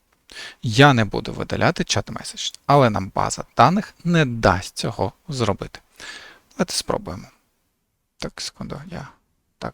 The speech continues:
delete зробив. Робимо. Бачите, ми впали з помилки. Ми не можемо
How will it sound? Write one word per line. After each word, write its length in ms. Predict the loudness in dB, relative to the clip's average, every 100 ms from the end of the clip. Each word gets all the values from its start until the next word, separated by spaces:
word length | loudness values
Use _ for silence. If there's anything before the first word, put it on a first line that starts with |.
| -12
delete 360 | -12 -12 -14
зробив. 260 | -12 -8 -8 -12 _ _ _ _ _ _ _ _ _ _ _ _ _ _ _ _ _ _
Робимо. 500 | -10 -6 -4 -4 -4 _ _ _ _ _ _ _ _ _ _ _ _ _ _ _ _ _ _ _ _ _ _ _ _ _ _ _ -20 -20 _ _
Бачите, 440 | 4 4 4 -2 -10 _
ми 380 | -2 2 4 2 -2 _ _ _ _ _ _ _ _
впали 440 | -12 6 8 8
з 40 | 2
помилки. 520 | -2 0 0 -2 -14 _ _ _ _ _
Ми 120 | -2
не 100 | 0
можемо 540 | 2 2 0 -2 -8